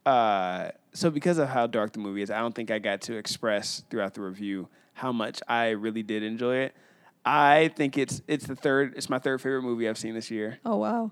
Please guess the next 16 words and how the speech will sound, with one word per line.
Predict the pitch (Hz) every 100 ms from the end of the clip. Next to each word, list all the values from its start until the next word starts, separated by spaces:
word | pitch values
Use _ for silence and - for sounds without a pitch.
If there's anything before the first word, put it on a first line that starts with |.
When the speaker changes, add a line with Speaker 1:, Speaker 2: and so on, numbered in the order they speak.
| _
Speaker 1:
Uh, | 131 127 120 113
seven | - - 131 135
point | 135 120 113
eight | 113
out | 98
of | 101
ten. | 110 104 101
Speaker 2:
Wow. | 220 190 196 214 202
Speaker 1:
Yeah. | - - -
Speaker 2:
What | 233 277
were | 294
your | 311 285
other, | 262 254
what | 254 269
were |
your | 269 254 240